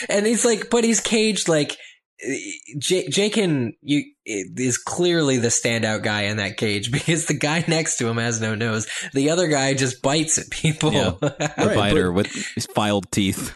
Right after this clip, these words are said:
Speaker 3: you,
Speaker 1: Oh,
Speaker 3: you gotta
Speaker 1: man.
Speaker 3: wonder, though, what he's able to do to sort of keep them at bay because he is sort of the,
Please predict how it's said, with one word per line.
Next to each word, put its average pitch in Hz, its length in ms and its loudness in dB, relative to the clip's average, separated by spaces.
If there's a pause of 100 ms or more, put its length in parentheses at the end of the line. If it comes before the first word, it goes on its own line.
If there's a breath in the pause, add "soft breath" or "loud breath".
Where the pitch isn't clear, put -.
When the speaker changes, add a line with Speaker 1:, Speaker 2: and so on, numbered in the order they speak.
(100)
Speaker 3:
you, 98 60 -2
Speaker 1:
Oh, 95 100 -2
Speaker 3:
you 87 80 0
gotta 202 200 0
Speaker 1:
man. 113 100 2
Speaker 3:
wonder, 135 360 2
though, 98 160 2
what 107 420 0
he's 110 260 2
able 101 280 2
to 92 120 -2
do 101 460 0
to 101 180 -4
sort 104 240 0
of 87 140 -4
keep 113 240 0
them 95 160 0
at 98 200 -6
bay 104 300 0
because 98 560 -2 (560 soft breath)
he 139 200 2
is 156 200 0
sort 123 220 2
of 104 100 -2
the, 92 380 -2